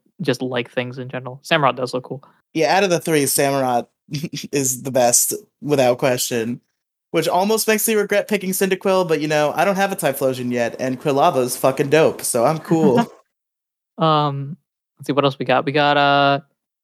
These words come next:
Speaker 1: I can go through all of these, right? You're not spoiler it
Speaker 2: I don't, I
Speaker 1: or
Speaker 2: don't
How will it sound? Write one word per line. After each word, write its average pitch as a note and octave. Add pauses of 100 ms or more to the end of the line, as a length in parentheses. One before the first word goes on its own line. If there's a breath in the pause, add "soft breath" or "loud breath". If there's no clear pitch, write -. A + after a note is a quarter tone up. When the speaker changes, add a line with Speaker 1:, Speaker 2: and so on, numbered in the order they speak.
(460)
Speaker 1:
I G3+
can A3
go G3
through D3+
all B2
of A#2+
these, B2+
right? B2+
You're D3+
not C#3 (160)
spoiler B2+
it C#3 (180)
Speaker 2:
I -
don't, G3+
I G3+
Speaker 1:
or -
Speaker 2:
don't -